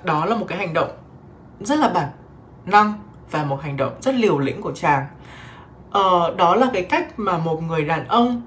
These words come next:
một người nông dân cả đời không bao giờ đánh bạc, nhưng mà lần này anh ấy tê-, nhưng mà lần này anh ấy lại chơi một cái kênh bạc rất lớn. Đó là đánh đổi cái tính mạng của mình, đánh đổi cái sự sống của mình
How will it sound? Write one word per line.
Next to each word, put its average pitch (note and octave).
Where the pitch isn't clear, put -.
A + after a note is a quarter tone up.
một F3+
người E3
nông A3+
dân B3+
cả F3+
đời D#3+
không A#3+
bao A3+
giờ E3
đánh D3
bạc, F3+
nhưng A#3+
mà G#3
lần D#3
này D3+
anh G#3+
ấy E3+
tê-, A#3
nhưng A3+
mà G3+
lần D#3+
này D3+
anh F#3+
ấy D3+
lại F#3
chơi A3
một F3+
cái C#3
kênh G3
bạc E3+
rất G3
lớn. C#3+
Đó E3+
là A3
đánh F3
đổi G#3+
cái -
tính E3+
mạng A#3
của D#3
mình, D#3+
đánh F3+
đổi A3+
cái D#3
sự -
sống F3+
của A3+
mình F3